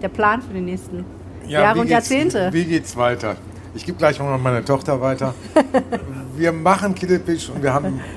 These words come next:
Speaker 2: lange schon Killepitch gemacht. Früher bin ich immer gefragt, "Könnt ihr nichts anderes oder habt ihr nichts anderes?" Hab ich gesagt, "Nee, wir können nichts anderes." Das hat sich geändert, wie die junge Generation dazugekommen ist. Und, ähm,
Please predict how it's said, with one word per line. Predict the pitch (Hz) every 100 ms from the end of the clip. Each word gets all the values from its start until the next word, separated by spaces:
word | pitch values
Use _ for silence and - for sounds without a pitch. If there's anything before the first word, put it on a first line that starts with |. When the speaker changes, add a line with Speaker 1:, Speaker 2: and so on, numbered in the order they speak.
| - - - 110
Speaker 2:
lange | 120 135 165
schon | 143 156
Killepitch | 147 156 147 135
gemacht. | 143 135 131 - -
Früher | 156
bin | 139 135
ich |
immer | 123
gefragt, | 127 - 127 -
"Könnt | 143 131
ihr | 120
nichts | 107 -
anderes | 139 151 151 - - - -
oder | 131 123
habt | 139 143
ihr | 123
nichts | 110 -
anderes?" | 123 143 147 147 135
Hab |
ich | 127
gesagt, | 135 123
"Nee, | 135
wir | 123
können | 143 156
nichts | 117 -
anderes." | 90 90 87 98 - - - - - 131
Das | 139
hat | 160
sich | 156 131
geändert, | 139 117 143 147 139
wie |
die | 131
junge | 131 135 123
Generation | 113 104 - 143 147
dazugekommen | 131 147 139 135 127 131
ist. | 127 127 - - - - - -
Und, | - 120 117 107 - 113
ähm, | 113 110